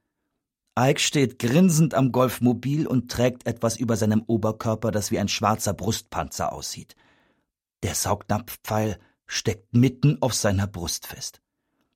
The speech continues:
„In der Sekunde, als ich den Knallkörper losgelassen hab, bist du voll in den Bogenschützen-Automodus gegangen.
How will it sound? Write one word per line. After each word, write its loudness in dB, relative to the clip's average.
„In 6
der 8
Sekunde, 8
als 6
ich 4
den 2
Knallkörper 6
losgelassen 6
hab, 6
bist 2
du 4
voll 4
in 6
den 6
Bogenschützen-Automodus 6
gegangen. 4